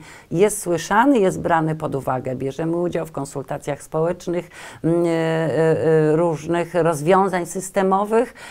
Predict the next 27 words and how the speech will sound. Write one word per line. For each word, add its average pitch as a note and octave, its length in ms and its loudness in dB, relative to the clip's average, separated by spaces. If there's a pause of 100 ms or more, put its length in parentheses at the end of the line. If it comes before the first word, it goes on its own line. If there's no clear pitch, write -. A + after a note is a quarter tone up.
(140)
Jesteśmy F3 540 -4
w - 80 -14
ciągłym F3 440 -2
dialogu D#3 640 0
z, D#3 180 -6
e, D3+ 640 0
resortami E3+ 640 -2
odpowiedzialnymi, D3 1120 -2 (300)
e, C#3+ 280 0
w B2+ 40 -8
większy D3+ 380 -4
czy D#3 120 -4
mniejszy D3 360 -4
sposób C#3 500 -6
za D3 340 -2 (340)
zdrowie, D3+ 720 0
za D#3+ 140 0
to, D#3 120 -4
jak D3 240 -2
wygląda D3 520 -4
zdrowie A3 320 -6
w - 80 -18
Polsce. A#3+ 460 -4
Mm, E3+ 920 -2
także E3 440 -2
myślę, D#3+ 380 -4
że, D#3+ 220 -4